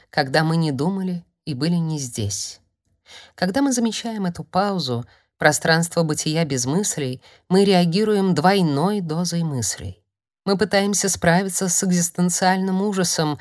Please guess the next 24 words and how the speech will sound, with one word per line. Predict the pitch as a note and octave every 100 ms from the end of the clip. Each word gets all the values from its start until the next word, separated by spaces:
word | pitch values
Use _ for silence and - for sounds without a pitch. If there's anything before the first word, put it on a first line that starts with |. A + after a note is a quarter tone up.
| - - -
после | - F3+ F3 E3
того, | D#3 D3+ F3
как | E3+ -
мы | D3+ E3+
словно | - D#3 F3 F3+ F3
исчезли | D#3+ - D3+ E3 E3 D#3+
с | -
радаров | C3+ B2 B2 B2
сознания. | B2 A2+ B2 B2 B2 B2 B2 _ _ _ _ _
Ощущение | F3 E3+ F3+ - G3+ G3+ G3+ F#3+
отсутствия | - F3 G#3 F#3 - F#3 F3+
себя | - E3 C#3+ F3+
компенсируется | G3 F3+ F3+ E3+ - E3 F#3 F3+ -
лавиной | F#3 E3+ D#3+ F3+
мыслей, | F3 F#3+ A#3+ G3 E3+ D3
возвращающей | D3+ D3 C#3+ B2+ - E3+ G3 - F#3+
нас | D3 F3 -
в |
привычное, | - C#3 C3+ G3+ - D#3+ C#3+
знакомое | B2+ C3 - F3+ F#3+ F3
состояние, | - E3 - C3+ C3 A3 G#3 C#3+
при | C#3
котором | A2 A#2+ - C#3+ C3
мы | C#3 F3+